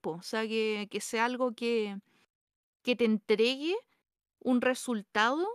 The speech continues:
ya sea puede ser frustración, puede ser emoción, puede ser que lo recuerdas con mayor fuerza, puede ser que te gustó la música, puede ser que te gustó el arte, etcétera,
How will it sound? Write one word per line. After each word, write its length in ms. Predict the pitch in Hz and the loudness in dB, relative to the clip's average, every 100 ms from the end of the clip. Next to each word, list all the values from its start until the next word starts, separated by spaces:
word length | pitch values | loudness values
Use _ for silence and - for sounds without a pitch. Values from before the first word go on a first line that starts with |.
| - _ _ - | -8 _ _ -6
ya 200 | 240 226 | -2 -2
sea 300 | - 233 220 | 0 0 2
puede 160 | 214 | 0
ser 160 | 220 208 | -2 -4
frustración, 840 | - 202 - - - - 233 226 220 | -6 -10 -8 -10 -6 -2 0 0 0
puede 140 | 208 | -2
ser 180 | 202 196 | -4 -2
emoción, 640 | 180 165 - 233 226 220 208 | -2 -4 -6 -4 -2 -2 -2
puede 180 | 190 180 | -4 -4
ser 220 | - 180 | -8 -8
que 100 | 185 | -4
lo 100 | 180 | -2
recuerdas 560 | 170 - 214 220 202 208 | -4 0 0 2 -2 -4
con 140 | 202 | -4
mayor 240 | 180 175 165 | -4 -6 -8
fuerza, 680 | - 254 254 240 214 214 196 | -2 2 4 2 -2 -4 -4
puede 160 | - - | -6 -8
ser 160 | 196 | -8
que 80 | 180 | -8
te 60 | 185 | -10
gustó 360 | - 196 - 185 | -10 -12 -8 -6
la 100 | 160 | -4
música, 680 | 190 247 262 - 214 165 170 | -2 -2 -2 -4 -10 -8 -8
puede 160 | - 190 | -8 -10
ser 100 | 196 | -10
que 60 | |
te 60 | 180 | -10
gustó 400 | 175 - 190 - | -10 -10 -10 -6
el 160 | 170 175 | -4 0
arte, 520 | 240 220 - 202 190 - _ _ _ _ _ _ - | 0 -2 -6 -10 -10 -14 _ _ _ _ _ _ -16
etcétera, 580 | 196 - - 240 294 | -12 -6 -2 0 0